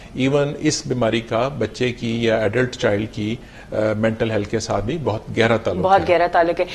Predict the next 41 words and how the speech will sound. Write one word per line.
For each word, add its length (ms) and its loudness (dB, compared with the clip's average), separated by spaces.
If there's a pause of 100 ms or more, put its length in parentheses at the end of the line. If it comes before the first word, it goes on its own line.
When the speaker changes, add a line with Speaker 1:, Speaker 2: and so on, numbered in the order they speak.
(160)
Speaker 2:
अच्छा, 140 6
यहाँ 420 4
पे 120 6
professor 400 0
साहब 200 6
आता 300 4
है 160 4
role 200 4
of 80 4
the 140 -2
parents 480 2
and 180 -2
the 80 -8
teachers 420 0
and 120 -4
the 140 -6
society, 480 -2
यानी 200 0
कि 140 2
आपके 380 2
जो 100 -2
ख़ानदान 460 -4
के 140 -6
लोग 240 2
हैं, 200 -6
आपके 240 -4
माँ 200 -4
बाप 320 2
हैं, 180 0 (300)
आपके 280 2
दोस्त 420 0
हैं, 80 0
आपके 240 -2
उस्ताद 440 2
हैं, 220 0 (320)
अ, 360 10 (140)
उनका 240 4
भी 120 4
फ़र्ज़ 340 2
बनता 320 -2
है 160 -6